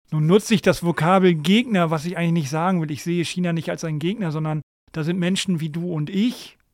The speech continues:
Und es ist immer spannend, sich mit Menschen auseinanderzusetzen und sagen, wie leben die, wie, wieso denken die, wie sie denken?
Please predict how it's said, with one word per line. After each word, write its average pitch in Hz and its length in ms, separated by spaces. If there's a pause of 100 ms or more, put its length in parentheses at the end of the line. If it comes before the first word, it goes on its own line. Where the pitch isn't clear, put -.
(540)
Und 170 120
es 147 120
ist 160 60
immer 202 220
spannend, 175 240
sich 151 120
mit 165 140
Menschen 165 300
auseinanderzusetzen 156 920
und 143 60
sagen, 151 600
wie 156 120
leben 190 400
die, 151 360
wie, 175 840
wieso 180 580
denken 185 400
die, 170 180
wie 170 100
sie 165 120
denken? 190 460